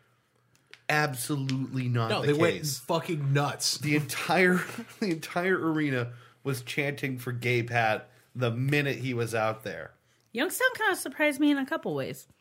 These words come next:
Speaker 3: The
Speaker 1: Yeah?
Speaker 3: other way they surprised me was, um, in the Ring Girl contest, there was a girl named Jess,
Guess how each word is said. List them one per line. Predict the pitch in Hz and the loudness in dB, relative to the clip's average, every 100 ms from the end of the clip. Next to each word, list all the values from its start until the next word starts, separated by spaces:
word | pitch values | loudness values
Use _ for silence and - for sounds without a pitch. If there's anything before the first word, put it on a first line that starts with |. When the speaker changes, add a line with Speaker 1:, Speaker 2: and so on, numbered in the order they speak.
| _ _ _ _ | _ _ _ _
Speaker 3:
The | 220 | 2
Speaker 1:
Yeah? | 254 | 4
Speaker 3:
other | 330 | 4
way | 302 285 | 4 2
they | 247 247 | 2 -2
surprised | 247 - 220 208 202 | -4 -4 0 0 0
me | 214 196 | -2 -2
was, | 185 185 175 180 | 0 -2 0 0
um, | 160 160 165 - _ _ _ - - | 0 0 -4 -10 _ _ _ -20 -4
in | 208 | 0
the | 220 | 2
Ring | 277 285 | 2 4
Girl | 240 196 | 4 2
contest, | - 175 165 165 156 156 - | 0 -2 -2 -2 -2 -2 -6
there | - 160 | -4 -2
was | 160 165 | -2 -2
a | |
girl | 165 165 | -4 -2
named | 165 147 151 | 0 0 -2
Jess, | - 160 131 135 - - | -2 0 0 -4 -10 -14